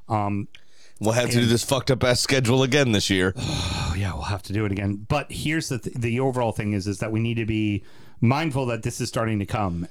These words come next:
Speaker 1: and, and you, uh, I'm, I'm not telling you how you need to, uh, appreciate your sports, 'cause certainly in the case of, of Allen, I know if the shoe was on my foot, I'd be happy as shit that suddenly there was an inflection of cash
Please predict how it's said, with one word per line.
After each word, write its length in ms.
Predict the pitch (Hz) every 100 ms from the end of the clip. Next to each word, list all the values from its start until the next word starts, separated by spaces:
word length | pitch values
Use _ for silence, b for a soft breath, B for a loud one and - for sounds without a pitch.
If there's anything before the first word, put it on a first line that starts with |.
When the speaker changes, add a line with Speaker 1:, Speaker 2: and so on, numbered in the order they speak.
| -
Speaker 1:
and, 440 | 107 104 104 101
and 360 | - 110 110 101
you, 840 | 95 104 113 117 117 120 120 117 b b b b -
uh, 200 | 113 107 -
I'm, 480 | 110 113 110 110 101
I'm 200 | 107 107
not 220 | 113 110 -
telling 340 | 117 113 110
you 240 | 107 107 98
how 280 | 95 107
you 200 | 110 104
need 280 | 107 104 98
to, 500 | - 110 104 101 98 - - -
uh, 280 | 101 95 98
appreciate 500 | 104 - 110 - 98
your 40 | 98
sports, 340 | - 123 -
'cause 180 | - 127
certainly 260 | 131 131 127
in 80 |
the 60 | 127
case 280 | - 127 -
of, 180 | 120 104 B B B B
of 220 | 123 110 101 -
Allen, 360 | 123 151 127
I 100 | 120 123
know 120 | 123
if 100 | 110
the 80 | 117
shoe 180 | -
was 120 | 120 117
on 120 | 113
my 100 | 113
foot, 180 | - 110
I'd 100 | 107
be 100 | 104
happy 280 | - 107 104
as 60 | -
shit 180 | 98 -
that 120 | -
suddenly 260 | 101 95
there 140 | 92 92
was 160 | 92
an 80 | 92
inflection 420 | 95 - 95 -
of 80 | 95
cash 380 | - 101 95 -